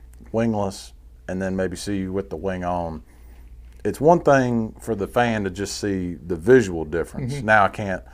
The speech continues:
Speaker 1: I can't really see the top of your head. I can barely see your, the front of your helmet as an announcer, but for a fan,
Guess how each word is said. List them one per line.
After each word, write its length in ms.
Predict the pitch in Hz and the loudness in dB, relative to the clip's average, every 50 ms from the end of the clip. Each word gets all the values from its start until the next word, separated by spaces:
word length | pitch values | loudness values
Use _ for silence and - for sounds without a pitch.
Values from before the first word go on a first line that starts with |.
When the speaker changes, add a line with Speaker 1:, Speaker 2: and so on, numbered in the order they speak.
| - - - - - - | -20 -20 -20 -20 -10 -8
Speaker 1:
I 60 | - | -8
can't 380 | - - 120 110 95 90 - - - | -4 -2 -2 -2 -2 -4 -8 -14 -6
really 200 | 113 117 110 104 | -2 0 0 0
see 180 | - - 110 98 | 0 0 0 0
the 80 | 90 | 0
top 240 | - - 135 120 110 | 2 4 4 4 4
of 40 | - | 4
your 100 | 95 82 | -2 -2
head. 240 | 82 98 95 92 90 | 2 2 2 4 4
I 80 | 90 | 2
can 220 | 87 95 87 85 82 - 92 | 0 -2 -6 -6 -8 -8 -2
barely 340 | 98 110 104 101 101 92 92 | 0 2 2 4 2 0 0
see 180 | 85 - 110 101 | -2 -4 -6 -6
your, 300 | 92 85 85 85 85 - - | -4 -4 -4 -6 -6 -8 -12
the 80 | 87 | -14
front 240 | - - 113 107 101 | -6 -4 -4 -2 -2
of 60 | 98 87 | -4 -4
your 100 | 82 80 | -6 -4
helmet 380 | - 117 117 113 104 98 90 | 0 0 0 0 0 -2 -4
as 140 | 87 85 85 | -6 -6 -8
an 80 | 80 80 | -8 -8
announcer, 440 | 82 92 107 117 117 117 - - | -4 0 2 2 2 2 0 -4
but 180 | 87 87 85 82 | -6 -6 -6 -8
for 140 | - - 78 | -6 -8 -8
a 40 | - | -6
fan, 520 | - - 127 127 127 120 104 98 95 - | -2 -2 0 2 2 2 0 0 -2 -6